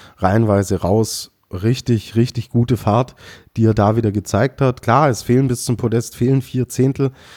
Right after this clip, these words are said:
weil die da oben natürlich mit Kilde, Kavietzel, Jansrud auch richtig einen rausgehauen haben. Aber hey, wer sind wir als deutscher Skiverband, dass wir sagen, ja, der fünfte Platz ist ganz okay, da geht aber noch mehr.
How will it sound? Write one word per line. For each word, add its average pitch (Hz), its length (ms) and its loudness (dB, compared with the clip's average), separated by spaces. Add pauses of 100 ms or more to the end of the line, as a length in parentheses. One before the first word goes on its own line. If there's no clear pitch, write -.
(160)
weil 104 440 2
die 104 220 -4
da 101 80 4
oben 104 240 0
natürlich 104 520 -2
mit 107 400 -2
Kilde, 104 320 0
Kavietzel, 104 560 0
Jansrud 98 520 -2 (320)
auch 90 120 -6
richtig 101 300 -4
einen 90 80 0
rausgehauen 98 580 0
haben. 95 220 0
Aber 80 160 -6
hey, 98 240 0 (340)
wer 95 160 2
sind 110 260 0
wir 110 160 2
als - 280 -6
deutscher 95 300 0
Skiverband, 98 560 0
dass 92 100 -6
wir 92 80 -2
sagen, 90 360 0 (360)
ja, 90 160 2
der 92 80 -4
fünfte - 320 -4
Platz 92 300 -2
ist 95 120 -6
ganz 92 200 -2
okay, 95 300 0
da 87 200 0 (540)
geht 95 180 0
aber 90 160 -2
noch 87 180 -2
mehr. 95 220 4